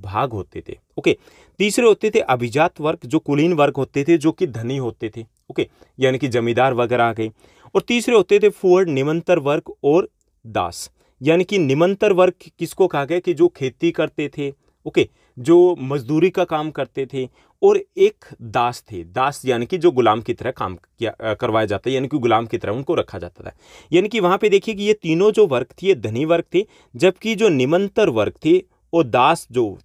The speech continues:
थे, उनके हालात बड़े ख़राब थे उस वक्त, क्योंकि उनको किसी प्रकार के अधिकार वगैरह प्राप्त नहीं थे और आर्थिक हालात भी उनके ज़्यादा अच्छे नहीं होते थे।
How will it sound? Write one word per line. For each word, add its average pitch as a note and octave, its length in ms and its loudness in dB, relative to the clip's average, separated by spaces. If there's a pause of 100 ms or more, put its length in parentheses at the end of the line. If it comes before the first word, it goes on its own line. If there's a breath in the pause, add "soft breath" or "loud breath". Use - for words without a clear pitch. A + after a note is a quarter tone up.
(120)
थे, F#2 140 -8 (320)
उनके A3 240 -2
हालात B2 400 -4
बड़े A2 220 -2
ख़राब F2 340 -8 (140)
थे F#2+ 40 -8
उस F#2+ 180 -12
वक्त, F#2 180 -10
क्योंकि A#2+ 320 -2
उनको C3 260 -4
किसी A#2+ 220 -4
प्रकार C3 300 0
के D3+ 120 -2
अधिकार A2 360 -2
वगैरह C3+ 260 -4
प्राप्त B2+ 300 -6
नहीं A#2 180 -10
थे F3 100 2 (300 soft breath)
और F#3 240 2
आर्थिक C#3 440 -2
हालात G2 340 -8
भी B2+ 80 -6
उनके C3 280 -6
ज़्यादा F#2+ 280 -6
अच्छे - 260 -6
नहीं A2 160 0
होते - 260 -12
थे। - 100 -16